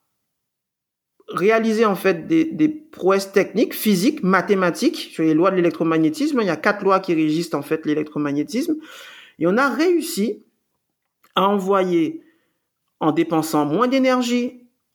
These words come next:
en utilisant moins de fréquences, plus d'informations. Et ça, c'est important qu'on, qu'on le dise parce que la vie sur Terre serait très compliquée sans la radio.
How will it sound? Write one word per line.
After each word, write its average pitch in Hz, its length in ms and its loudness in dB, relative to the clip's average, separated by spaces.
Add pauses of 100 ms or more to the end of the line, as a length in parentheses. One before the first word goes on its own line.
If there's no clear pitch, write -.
en 156 240 2
utilisant 151 640 -2
moins 190 340 2
de 269 100 2
fréquences, 247 680 0 (880)
plus 277 240 2
d'informations. 202 680 0 (1600)
Et 170 80 0
ça, 320 200 0
c'est 277 140 0
important 233 440 0
qu'on, 202 380 2
qu'on 180 200 -2
le 175 140 4
dise 180 460 -2
parce 170 280 -2
que 190 120 0
la 175 220 2
vie 202 180 -2
sur 220 300 -4
Terre 254 260 0
serait 190 280 -2
très 269 320 0
compliquée 240 480 0
sans 175 160 -2
la 151 120 4
radio. 143 320 -2